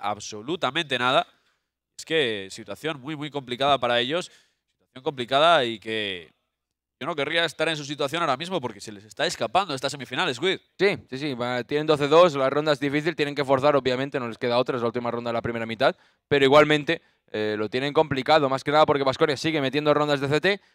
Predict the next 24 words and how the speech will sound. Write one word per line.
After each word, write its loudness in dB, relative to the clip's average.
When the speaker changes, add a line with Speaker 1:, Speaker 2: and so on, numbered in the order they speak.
Speaker 2:
Veamos 2
si 0
luego, 4
desde -2
el 4
antiterrorista, -2
consiguen -2
hacer 0
lo 4
mismo, -2
pero 2
ronda 0
trece 0
dos, 4
te -2
meten -4
pistolas 2
y -6
estás -2
directamente -2
en -8
una 2
posición -2
crítica. -8